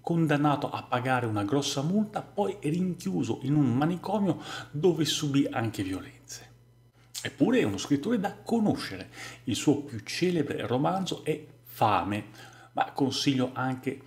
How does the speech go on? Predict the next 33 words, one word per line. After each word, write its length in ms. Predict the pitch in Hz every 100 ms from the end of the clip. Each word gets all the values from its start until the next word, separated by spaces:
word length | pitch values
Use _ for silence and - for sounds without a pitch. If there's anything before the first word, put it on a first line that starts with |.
| -
Sotto 560 | - - 147 143 - 147
la 120 | 120
stella 480 | 110 - 123 120 -
d'autunno, 640 | 120 120 110 139 120 113 110 - -
con 180 | - 131
il 140 | 127
protagonista, 840 | 127 123 127 131 139 127 - 120 -
lo 140 | 101
stesso 500 | - - 117 - 113
Hamsun, 540 | - 135 123 110 135 120 - -
che 100 | 185
fa 160 | -
il 120 | 151
vagabondo 800 | 127 117 151 151 143 160 156 143 139
per 180 | 131
i 60 | 127
boschi 480 | 127 143 139 - -
e 120 | 123
le 120 | 120
campagne 680 | 117 127 113 107 95 95 107 -
della 360 | 104 95 101 -
Norvegia, 680 | 107 104 98 101 101 92 110 - - - -
un 200 | 143 147
autentico 760 | - 120 - 214 214 220 -
gigante 720 | 123 143 151 180 208 208 202 120
della 380 | 120 120 120 -
letteratura 680 | 135 135 - 147 151 185 160
non 300 | 117 147 143
solo 460 | 147 - 101 110 113
norvegese, 840 | 123 117 110 117 - 107 101 107 - - - -
ammirato 800 | 120 143 151 156 185 - 196 -
da 300 | 151 151 -
Hemingway. 640 | - 170 135 101 92 87